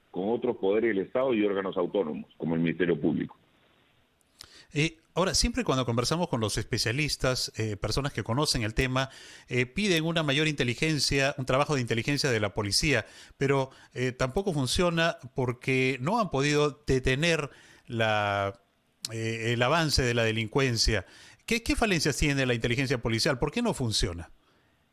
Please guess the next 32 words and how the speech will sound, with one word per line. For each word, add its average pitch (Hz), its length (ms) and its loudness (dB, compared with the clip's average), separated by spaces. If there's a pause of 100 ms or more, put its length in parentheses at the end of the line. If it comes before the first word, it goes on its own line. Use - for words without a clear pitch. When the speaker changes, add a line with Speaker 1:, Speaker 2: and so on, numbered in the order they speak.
(100)
Speaker 1:
Eh, 110 380 2
lo 110 120 4
que 113 120 0
sucede, 127 680 2
eh, 90 120 -2
Carlos, 113 520 0
eh, 80 420 0 (380)
es 120 140 0
que 135 100 0
el 117 120 2
problema 101 600 2 (120)
de 82 120 0
la 80 100 0
inseguridad, 85 680 0 (560)
eh, 82 300 0
no 104 200 2
es 123 140 -2
un 131 100 0
problema 98 520 0
estrictamente, 98 1080 0 (520)
eh, 73 280 2 (100)
policial 87 640 2
o, 76 60 0
o, 78 300 0
o, - 380 -2
o 76 40 2
represivo 82 760 0
o, 71 320 -2
o 71 160 0
de, 73 280 0
solamente 98 580 2
de, 80 160 0